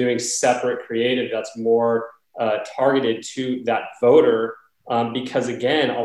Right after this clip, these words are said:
lot of younger voters who maybe would have messaging that they wanted to hear from us, they aren't watching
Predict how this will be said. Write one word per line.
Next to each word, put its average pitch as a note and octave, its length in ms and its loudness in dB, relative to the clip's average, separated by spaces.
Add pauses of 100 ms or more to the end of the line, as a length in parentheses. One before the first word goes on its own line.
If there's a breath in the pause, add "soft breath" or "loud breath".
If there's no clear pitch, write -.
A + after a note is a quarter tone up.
lot C#3 120 4
of B2 120 0
younger D3 340 -2
voters A#2 560 -2 (140)
who C3 360 0
maybe B2+ 540 -2
would A#2+ 160 0 (100)
have A#2 120 0 (120)
messaging B2+ 500 -4
that A2+ 120 -4
they B2+ 160 -4
wanted B2 220 0
to A2 60 -8
hear F3 180 -2
from B2+ 180 -8
us, A#2 160 -6 (340)
they B2+ 220 0
aren't D#3+ 260 0
watching G#2 480 -4